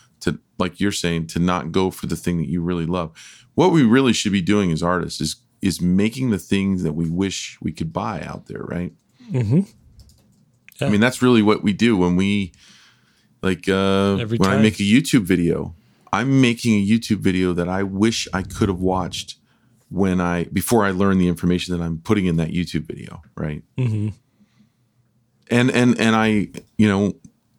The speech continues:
Speaker 1: even this morning when I was thinking about doing this podcast today, I was thinking, I lived from ep-, from, um, um, what's it called? Uh, subs-, um, <laughs> volume to volume on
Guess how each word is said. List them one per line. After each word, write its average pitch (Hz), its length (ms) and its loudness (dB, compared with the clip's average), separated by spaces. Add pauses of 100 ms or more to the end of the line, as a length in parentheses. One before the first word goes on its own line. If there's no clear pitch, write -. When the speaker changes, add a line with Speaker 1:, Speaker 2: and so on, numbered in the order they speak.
(220)
Speaker 1:
even 120 260 4
this 117 180 2
morning 113 260 4
when 90 100 2
I 90 60 0
was 90 120 -4
thinking 92 220 -2
about 90 200 0
doing 92 160 0
this 87 120 -2
podcast 95 560 -4
today, 87 200 0
I 82 60 -2
was 82 160 -6
thinking, 82 400 -4 (1400)
I 104 160 2
lived 104 540 4
from 87 440 0
ep-, - 300 -4
from, 92 340 2
um, 82 380 0 (720)
um, 78 560 -2 (640)
what's 85 180 -8
it - 100 -10
called? 82 400 -6
Uh, 82 320 -6 (160)
subs-, - 280 -10 (140)
um, 80 480 -4 (560)
<laughs> - 520 -18
volume 107 380 4
to 92 60 2
volume 92 540 -2 (500)
on 90 300 2